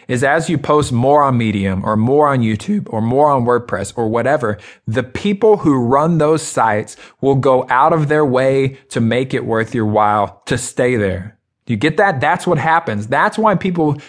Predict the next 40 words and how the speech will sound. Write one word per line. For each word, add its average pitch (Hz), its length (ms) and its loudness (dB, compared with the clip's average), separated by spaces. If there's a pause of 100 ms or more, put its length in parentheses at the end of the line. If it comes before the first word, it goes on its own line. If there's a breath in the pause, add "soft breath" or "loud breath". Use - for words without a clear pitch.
who 160 160 2
already 147 240 2
have 160 320 0
power 107 320 -2 (240 loud breath)
get 123 200 -4
bigger, 110 400 -2 (140 loud breath)
because 117 320 -2
YouTube 139 640 -2 (120 loud breath)
wants 135 260 -4
Gary 135 260 2
Vaynerchuk 123 500 -2
to 120 80 -6
come 123 240 -4
back 110 220 -2
and 104 100 -4
stay 113 260 -2
around, 98 440 0 (240 loud breath)
because 120 640 -2 (240 loud breath)
Instagram 120 760 -2 (120)
wants 131 240 0
Selena 127 440 -2
Gomez 113 600 -2 (100)
to 120 140 -4
be 143 300 0
there 101 300 0
because 117 340 -6
they 120 120 0
know 120 680 2 (140)
that 120 120 -4
she 117 140 -4
draws 120 260 0
a 101 80 -2
huge 135 420 -4
crowd. 120 600 -2
These 139 260 -4
things 156 220 -2
protect 165 500 -4
their 156 120 2
best 131 420 -2
users. 156 480 0